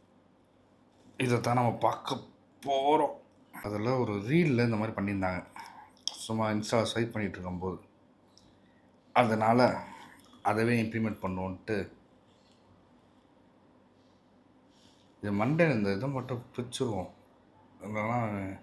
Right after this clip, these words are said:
ஃபேக்குன்னு தெரிஞ்சிரும். வெறும் இது மட்டும் இருந்தா மண்டைன்னு தெரியும்ல. இல்ல, இந்த நாடியும் பிச்சுருவோம்.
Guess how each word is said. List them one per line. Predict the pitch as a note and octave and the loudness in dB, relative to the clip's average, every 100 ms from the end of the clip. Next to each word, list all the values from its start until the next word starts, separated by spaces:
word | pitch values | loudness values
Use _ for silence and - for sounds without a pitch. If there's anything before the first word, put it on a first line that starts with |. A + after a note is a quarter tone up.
| - - - - - - - - - - - - | -20 -20 -20 -20 -20 -20 -20 -20 -20 -20 -18 2
ஃபேக்குன்னு | D3 D3 - B2 | 2 2 -2 -2
தெரிஞ்சிரும். | A2 G2+ F#2+ F2+ - - - _ _ - - _ _ - _ _ _ _ _ _ _ | -2 -4 -4 -6 -8 -18 -20 _ _ -20 -20 _ _ -20 _ _ _ _ _ _ _
வெறும் | G#2+ A#2 A2+ | -4 -2 0
இது | A#2 | 0
மட்டும் | A#2+ A#2 | 0 0
இருந்தா | A#2 A2 A2 | -2 -2 -2
மண்டைன்னு | G#2 G2 G2 G2+ | -2 -4 -4 -6
தெரியும்ல. | F#2+ F2+ F2+ F2+ G#2 E3 F#3 - - - - _ _ _ _ _ _ - - - _ | -6 -8 -8 -6 -6 -4 -6 -10 -20 -20 -20 _ _ _ _ _ _ -12 -12 -20 _
இல்ல, | A2+ | 0
இந்த | A#2 G#2+ | 2 2
நாடியும் | G#2+ C3+ D3 C#3+ | 4 4 4 2
பிச்சுருவோம். | A2 G2+ - F#2+ E2 | -2 -8 -4 -4 -4